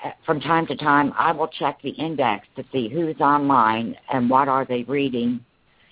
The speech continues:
And I noticed that tests that are still checking out Nemr, the Nemr, Age in Orange Thailand, Age in Orange Korea, uh, as well as numerous other topics in the past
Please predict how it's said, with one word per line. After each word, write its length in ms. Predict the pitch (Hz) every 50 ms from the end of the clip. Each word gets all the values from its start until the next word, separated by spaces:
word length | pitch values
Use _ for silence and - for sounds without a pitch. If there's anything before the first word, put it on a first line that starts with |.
| _ _ _ _ _ _ -
And 140 | 143 143 139
I 120 | 143 147
noticed 400 | 143 147 160 165 143 151 147 -
that 160 | - 131 - - 127 - - - - - - -
tests 220 | 143 113 - _ _ _ _ _ _ -
that 140 | 123 127 123
are 160 | 120 113 107 - -
still 460 | - 156 151 151 156 156 135 - _ _ _ - - -
checking 340 | 143 127 - 156 147 143
out 240 | 139 135 135 127 -
Nemr, 640 | - 156 151 143 143 131 117 110 117 110 - - - - _ _ _ _ _ _ -
the 60 | - 135
Nemr, 680 | 151 147 151 139 127 117 110 - - - - - - - _ _ _ _ _ _ _ _ _ _ _ _ _ _ _ _ _ _ _ - -
Age 220 | 131 147 160 156 -
in 120 | 139 147
Orange 300 | 147 143 139 143 139 - - -
Thailand, 640 | - 147 135 127 123 113 98 98 92 92 98 104 98 _ _ _ _ _ _ _ _ _ _ _ -
Age 240 | - 135 160 160 -
in 80 | 143 139
Orange 300 | 131 117 151 131 - -
Korea, 580 | - 151 143 147 151 160 131 117 117 117 120 120 - _ _ _ _ _ _ _ _ _ -
uh, 200 | 143 135 127 127 - -
as 120 | 160 143 - 156
well 300 | 156 175 180 180 165 165
as 120 | 151 135 -
numerous 440 | 170 180 185 196 185 170 151 139 - - -
other 220 | 143 156 151 131
topics 480 | - - 156 151 143 - 143 131 - - - - _ _ _ _ _ _ _ -
in 180 | 156 175 185
the 100 | 185 185
past 540 | 185 - - 170 175 160 131 107 101 104 107